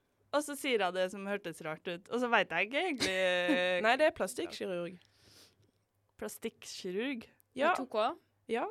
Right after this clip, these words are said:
Speaker 2: to K.
Speaker 3: Plastikkirurg.
Speaker 2: Det er ikke plastikkirurg, men plastikkirurg.
Speaker 3: Hvis det er
Speaker 2: Plastikk-
Speaker 3: to K, så er det plastikk.
Speaker 2: Nei, men, å, fy, det har jeg, faen ingenting med det vi skal snakke om i
Speaker 3: <laughs> Det er helt
Speaker 2: dag.
Speaker 3: normal grammatikk.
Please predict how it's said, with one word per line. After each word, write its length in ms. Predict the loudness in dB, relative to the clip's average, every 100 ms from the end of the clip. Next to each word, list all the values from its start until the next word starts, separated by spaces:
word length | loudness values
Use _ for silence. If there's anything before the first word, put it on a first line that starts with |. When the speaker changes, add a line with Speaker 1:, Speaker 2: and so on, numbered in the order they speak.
| -2
Speaker 2:
to 100 | -2
K. 180 | 0 0
Speaker 3:
Plastikkirurg. 640 | 0 -2 -6 -10 -10 -14 _ _ _ _ _ _
Speaker 2:
Det 80 | -10
er 40 | -6
ikke 140 | -4
plastikkirurg, 960 | -4 -4 -8 -12 -14 _ -14 -8 -8 -6
men 120 | -8
plastikkirurg. 760 | -8 -12 -12 -10 -10 -10 -12 -16 _ _
Speaker 3:
Hvis 180 | -10 -6
det 80 | -6
er 0 |
Speaker 2:
Plastikk- 100 | 2
Speaker 3:
to 140 | 2
K, 220 | 4 0 0
så 100 | -2
er 40 |
det 60 | -4
plastikk. 380 | -8 -10 -18 _ _ _ _ _ _ _ _ _ _ _ _ -16 -4
Speaker 2:
Nei, 100 | -2
men, 120 | -2 -6
å, 160 | -10 -10
fy, 180 | -10 -10 -4
det 180 | 0
har 220 | 8 10 12
jeg, 220 | 12 12
faen 260 | 12 12 12 12
ingenting 840 | 12 10 10 10 10 10 10 12
med 140 | 12 12
det 60 | 12
vi 60 | 12
skal 180 | 8 6
snakke 380 | 6 4 4 10
om 60 |
i 20 | 12
Speaker 3:
<laughs> 20 |
Det 40 |
er 100 | 12
helt 120 | 12
Speaker 2:
dag. 160 | 12 12
Speaker 3:
normal 320 | 12 12 12
grammatikk. 720 | 12 10 8 8 6 6 2